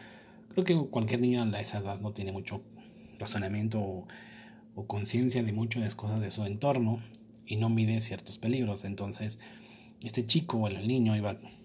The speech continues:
caminando o corriendo, cae en el pozo, ¿no? De casi, de, pues, casi trein-, casi cuarenta metros de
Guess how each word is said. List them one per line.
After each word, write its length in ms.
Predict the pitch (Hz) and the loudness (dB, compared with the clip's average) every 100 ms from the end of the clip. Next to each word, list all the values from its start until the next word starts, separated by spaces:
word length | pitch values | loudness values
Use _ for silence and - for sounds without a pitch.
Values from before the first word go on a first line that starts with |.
| - - | -20 -8
caminando 480 | 101 98 104 117 98 | -4 -2 0 0 0
o 60 | |
corriendo, 500 | - 90 110 107 120 - - - - - - - - - | -4 -2 0 2 0 -6 -18 -20 -20 -18 -14 -14 -10 0
cae 240 | 135 143 | 2 4
en 100 | 123 | 6
el 120 | 123 | 4
pozo, 500 | 123 135 - 110 113 - - - - | 4 -2 0 -2 -4 -10 -20 -16 -8
¿no? 240 | 101 123 - - - - | -6 -6 -12 -20 -20 -10
De 340 | 95 92 92 - - - | -6 -6 -8 -12 -16 -4
casi, 320 | 107 - 107 - - - - - | -2 -2 -6 -10 -20 -20 -16 -6
de, 420 | 92 92 92 - - - - - - - - - - - - - - | -4 -2 -4 -10 -18 -20 -20 -20 -20 -20 -20 -20 -20 -20 -20 -20 -10
pues, 180 | - | -8
casi 240 | - 123 147 | -4 -2 -2
trein-, 340 | 139 110 110 | 2 2 2
casi 220 | 110 107 | 0 -4
cuarenta 320 | - 123 117 110 | -2 -2 0 0
metros 440 | 110 156 120 110 | 0 0 -2 -4
de 100 | 101 | -6